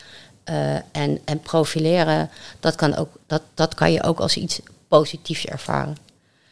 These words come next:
Ehm, we kennen ook allemaal de,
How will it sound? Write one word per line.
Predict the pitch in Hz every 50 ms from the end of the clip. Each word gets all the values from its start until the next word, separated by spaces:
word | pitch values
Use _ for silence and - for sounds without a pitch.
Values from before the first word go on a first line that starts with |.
| _ _ _ _ _
Ehm, | 160 160 156 156 151 151 151 151 151 151 151 156 165 - _ _ _ _ _ _ _ _ _ _ _ _ _ _ _ _ _ _ _ -
we | - 156
kennen | - - 170 180 - -
ook | 156 151 -
allemaal | - - 165 160 160 156 147 147 143 143 143 - -
de, | - - 139 135 131 139